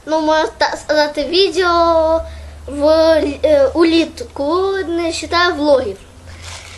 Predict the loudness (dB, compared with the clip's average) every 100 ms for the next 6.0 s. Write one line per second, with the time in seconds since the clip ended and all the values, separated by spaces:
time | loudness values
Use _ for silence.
0 | -12 -2 2 2 4 4 2 2 0 0
1 | 0 0 2 4 4 2 0 0 0 0
2 | -4 -4 -6 -2 0 2 0 0 -2 0
3 | 2 4 2 0 -6 -4 -2 -2 -2 -2
4 | 0 -4 -4 -6 -4 -2 -2 -2 -2 -2
5 | -2 -2 0 -2 -2 0 0 0 -8